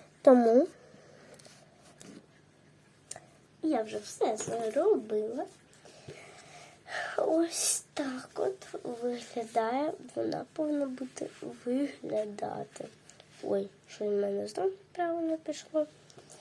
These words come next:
Зараз ми іще раз швиденько перечепимо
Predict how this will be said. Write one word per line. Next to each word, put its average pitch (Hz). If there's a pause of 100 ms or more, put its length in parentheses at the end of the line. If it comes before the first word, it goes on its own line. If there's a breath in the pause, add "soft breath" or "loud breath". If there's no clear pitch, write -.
(380 loud breath)
Зараз 247
ми 226 (140)
іще -
раз - (440 loud breath)
швиденько -
перечепимо 247